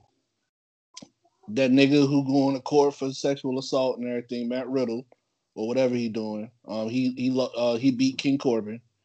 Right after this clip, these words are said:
Um, Shania, which is what I call Shayna and Nia, beat Bayley and Sasha for the, for the, um,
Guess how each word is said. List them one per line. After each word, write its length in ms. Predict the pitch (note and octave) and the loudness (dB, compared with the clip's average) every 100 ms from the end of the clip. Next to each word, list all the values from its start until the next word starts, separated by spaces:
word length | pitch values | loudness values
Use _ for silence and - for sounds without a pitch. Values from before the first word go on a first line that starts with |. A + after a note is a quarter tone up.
| _ _ _ _ _ _ _ | _ _ _ _ _ _ _
Um, 640 | G2+ A2+ A2+ A2 G#2+ G2+ G2 _ _ _ _ - | -8 -4 -2 -4 -4 -6 -10 _ _ _ _ -12
Shania, 800 | - D#3 C#3+ D3+ D#3 C3+ B2 C3 C#3+ - | 0 4 6 6 6 6 4 0 -4 -8
which 180 | B2+ | -6
is 80 | B2+ | -4
what 160 | B2 B2 | -4 -2
I 120 | C#3+ | -2
call 280 | C#3+ C3 A#2+ | 0 0 -2
Shayna 520 | - C#3 C3+ B2 A#2 G#2+ | -4 -6 -4 -4 -8 -10
and 140 | A2+ | -10
Nia, 400 | B2 C3+ A#2+ G#2 A2 _ _ _ _ _ _ _ _ _ _ | -6 -4 -6 -8 -16 _ _ _ _ _ _ _ _ _ _
beat 300 | - B2+ A#2+ | -4 -2 -2
Bayley 320 | A2 C3 C3 B2+ | -2 0 2 0
and 80 | C3 | 0
Sasha 380 | D3 B2+ C3 | 0 0 -4
for 140 | A#2+ C3 | -6 -4
the, 240 | B2+ A2+ A2+ | -2 -4 -8
for 100 | C3 | -4
the, 160 | B2+ A#2 | -2 0
um, 420 | B2 B2 A#2+ | -2 -2 -6